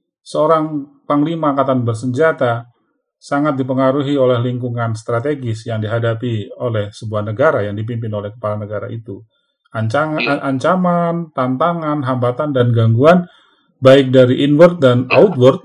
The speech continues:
Speaker 1: dua-duanya, eh, menjadi variabel yang paling menentukan dalam memilih panglima.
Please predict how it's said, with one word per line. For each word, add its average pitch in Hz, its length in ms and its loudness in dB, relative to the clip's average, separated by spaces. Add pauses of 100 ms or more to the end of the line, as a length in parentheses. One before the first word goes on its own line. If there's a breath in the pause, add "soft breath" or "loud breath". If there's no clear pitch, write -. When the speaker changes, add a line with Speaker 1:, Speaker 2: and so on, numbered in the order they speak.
Speaker 1:
dua-duanya, 143 960 4 (160)
eh, 120 480 0
menjadi 131 640 2
variabel 127 480 4
yang 127 160 4
paling 127 240 2
menentukan 127 560 2
dalam 120 320 4
memilih 117 160 2
panglima. 110 560 0